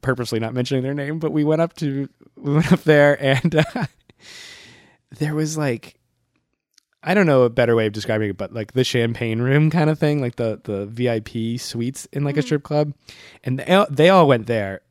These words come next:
Speaker 1: and, like, I hear at the end of the night they spent, like, hundreds of dollars <laughs> on this, like, this room, and me and two other friends. This is good that I'm keeping everyone nameless because that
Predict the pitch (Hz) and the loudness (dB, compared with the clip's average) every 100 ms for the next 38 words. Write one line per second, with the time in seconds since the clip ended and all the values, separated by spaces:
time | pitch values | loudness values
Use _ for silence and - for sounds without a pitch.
0 | - 127 123 110 - - _ 127 143 190 | -6 -4 -2 -4 -6 -16 _ -6 0 4
1 | 185 151 117 117 107 101 101 101 104 98 | 4 4 0 0 0 -4 -6 -8 -10 -12
2 | 101 - _ _ _ - - - 160 131 | -14 -16 _ _ _ -18 -8 2 4 4
3 | 117 98 101 95 92 87 87 131 - - | 2 0 -4 -4 -6 -6 -4 0 0 0
4 | - _ _ _ - 135 - 165 - 131 | -6 _ _ _ 0 2 4 2 2 0
5 | 120 - - - - - - 127 117 117 | 0 -2 -18 -20 -20 -16 0 0 2 2
6 | 110 104 107 _ - - - _ _ _ | 2 0 -4 _ -20 -20 -20 _ _ _
7 | 127 131 165 202 196 202 143 135 - 156 | -2 2 2 4 2 0 -2 -4 0 4
8 | 131 127 147 180 151 - 110 98 104 - | 4 4 2 2 2 0 -4 -4 -6 -10
9 | - _ _ _ _ _ _ - - 120 | -16 _ _ _ _ _ _ -12 -2 0
10 | 110 104 98 101 104 110 107 107 104 98 | 2 0 0 -2 -4 -2 -2 -2 -2 -4
11 | 95 92 - 107 - 110 95 95 - 120 | -6 -8 -8 -8 -2 -2 -2 -4 -2 0
12 | 104 _ | -2 _